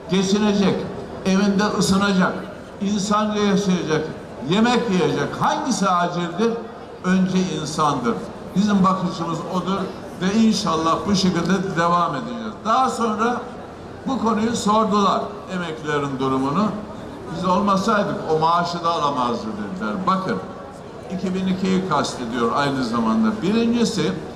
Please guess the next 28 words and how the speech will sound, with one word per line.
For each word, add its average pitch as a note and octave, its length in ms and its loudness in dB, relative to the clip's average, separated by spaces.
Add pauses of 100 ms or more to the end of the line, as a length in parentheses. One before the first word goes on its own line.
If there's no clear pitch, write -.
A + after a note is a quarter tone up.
(340)
emeklilere G#3 720 2
siz G3 340 0 (520)
herhangi G3+ 480 2
bir F3 280 0
ihale G3 420 2
falan F#3 260 2 (100)
vermiyorsunuz. C#3+ 880 -2 (760)
Hibe G3+ 340 0
vermiyorsunuz. D#3+ 800 -2 (420)
Bu B3 120 4
emeklilerimiz G3 920 2
yıllarca A#3 680 4
size A3 420 -4
prim B3 300 0
ödedi. D#3 400 0 (720)
Hep C#4+ 280 2
Kemal A#3+ 400 4
Bey'i A#3 300 4 (100)
şimdiye A3 440 4
kadar G#3 240 4
suçladınız. F3+ 760 -2 (520)
Yirmi B3+ 400 2
küsür C4+ 360 2
senedir A3+ 540 2
de B3 100 2
siz A#3+ 300 -2
idare G#3 360 2
ediyorsunuz. F3+ 480 -6